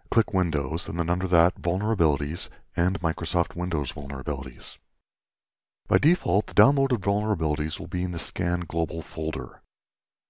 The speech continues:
You should change this to unassigned so you can manage the ones you want to scan for more selectively later. If you scan for all vulnerabilities, it will take a while since there are thousands. On the Patch Location tab,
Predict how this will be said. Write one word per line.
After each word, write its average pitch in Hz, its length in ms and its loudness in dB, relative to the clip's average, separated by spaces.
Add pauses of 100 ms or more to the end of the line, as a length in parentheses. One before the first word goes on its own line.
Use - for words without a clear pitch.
You 113 80 -8
should - 160 -2
change 170 360 4
this - 280 2
to 92 140 2
unassigned 87 580 -2
so - 160 -2
you 82 100 -4
can 82 140 -4
manage 104 300 0
the 95 80 0
ones 85 260 -2
you 80 80 -4
want 85 200 -4
to 101 100 -10
scan 73 340 -2
for 76 240 -8
more 71 160 -8
selectively 73 640 -4
later. 67 420 -6 (1120)
If - 100 0
you 82 80 -2
scan 107 300 4
for 92 160 2
all 123 160 4
vulnerabilities, 90 720 0
it - 40 -6
will 87 60 -6
take 101 260 2
a 78 60 -2
while 69 300 -2
since 73 260 -4
there 76 160 -4
are 71 80 -2
thousands. - 720 -4 (1300)
On 147 140 8
the 185 60 6
Patch 120 300 4
Location 85 480 0
tab, 69 380 -6